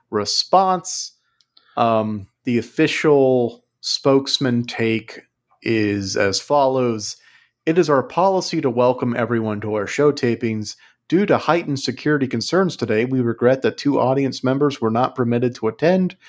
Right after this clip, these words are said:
or not allowed access. Drew was completely unaware of the incident, and we are in the process of reaching out to the affected audience members to offer them new tickets."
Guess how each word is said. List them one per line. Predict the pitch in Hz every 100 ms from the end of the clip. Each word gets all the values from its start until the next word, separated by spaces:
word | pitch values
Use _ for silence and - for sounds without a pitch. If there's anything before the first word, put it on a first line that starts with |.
| - - 113
or | 113
not | 113 123
allowed | 110 104
access. | 104 98 95 82 65 - - _ _ -
Drew | 101 120 143
was | 147 143
completely | 139 131 147 143
unaware | 131 123 113 117
of | 110
the | 110
incident, | 117 120 147 151 139 -
and | 107
we | 107
are | 101
in | 101
the |
process | - 151 175 170 165
of | 131
reaching | 131 127 123
out | 117
to | 120
the | 104
affected | 107 156 165 160
audience | - 127 131 123
members | 123 120 117
to | -
offer | 107 113 117
them | 107 101
new | 101 101
tickets." | 101 98 - - -